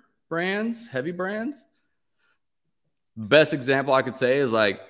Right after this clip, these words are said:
I was sitting here with, uh, my backup Kodo Kid, and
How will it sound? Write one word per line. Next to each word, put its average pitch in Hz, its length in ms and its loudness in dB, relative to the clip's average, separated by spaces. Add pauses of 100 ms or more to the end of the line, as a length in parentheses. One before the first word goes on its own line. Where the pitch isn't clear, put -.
(280)
I 98 100 0
was 110 140 -2
sitting 135 380 -2
here 123 160 0
with, 120 220 0
uh, 104 600 2
my 107 140 -2
backup 107 580 0
Kodo 110 320 -2
Kid, 120 460 -2 (160)
and 101 460 -2